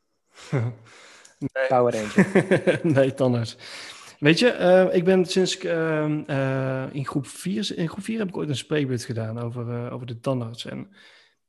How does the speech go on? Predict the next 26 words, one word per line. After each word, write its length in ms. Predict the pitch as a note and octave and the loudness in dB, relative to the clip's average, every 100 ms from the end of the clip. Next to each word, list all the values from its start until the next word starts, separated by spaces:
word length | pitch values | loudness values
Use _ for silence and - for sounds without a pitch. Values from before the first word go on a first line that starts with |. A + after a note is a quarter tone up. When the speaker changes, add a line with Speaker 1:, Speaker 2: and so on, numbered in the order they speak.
| - | -14
Speaker 1:
dat 140 | A#2+ | -10
was 200 | A#2 A2+ | -8 -6
natuurlijk 340 | A#2 B2+ A#2+ | -4 0 0
omdat 180 | A#2 A#2 | 0 -2
mijn 140 | A2+ G#2+ | -2 -4
vader 280 | A#2 B2+ | -6 -6
dat 140 | B2+ C3+ | -8 -6
was. 200 | C3+ C3+ | -6 -4
En 200 | C3 - | -8 -8
vanaf 220 | C#3 D3+ | -8 -6
dat 120 | C#3 E3 | -2 -2
moment 180 | E3 | -2
heb 80 | D3 | -4
ik 60 | C#3+ | -6
eigenlijk 160 | D3+ | -8
altijd 180 | D3+ C#3+ | -8 -8
geroepen 300 | - D3+ C#3+ | -6 -4 -4
van: 120 | B2+ | -4
"Joh, 160 | C3+ C#3 | -4 -4
ik 100 | B2+ | -6
word 160 | C3 A#2+ | -6 -4
tandarts, 260 | C3+ C3 | -2 -2
ik 80 | A#2 | -6
word 160 | A#2+ A#2 | -10 -6
tandarts." 300 | D3+ C#3 C3+ | -4 -4 -6
En 300 | C3+ B2 | -8 -8